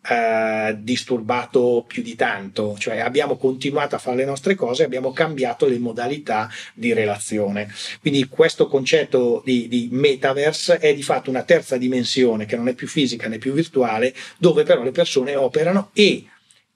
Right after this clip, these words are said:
il challenge, diciamo, che noi vogliamo portare al, al forum è proprio che delle persone che si occupano di marketing, di comunicazione,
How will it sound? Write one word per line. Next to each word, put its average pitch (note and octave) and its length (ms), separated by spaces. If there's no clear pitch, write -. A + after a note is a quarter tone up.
il D3 140
challenge, A2+ 680
diciamo, A#2 500
che - 120
noi A#2+ 140
vogliamo A#2 520
portare G#2+ 1160
al, G#2 380
al D3 120
forum B2 460
è A#2 40
proprio B2+ 220
che A#2+ 220
delle A#2 140
persone C#3 260
che A#2 80
si A#2 120
occupano A#2+ 440
di A2 100
marketing, A#2 520
di A2+ 120
comunicazione, A#2+ 840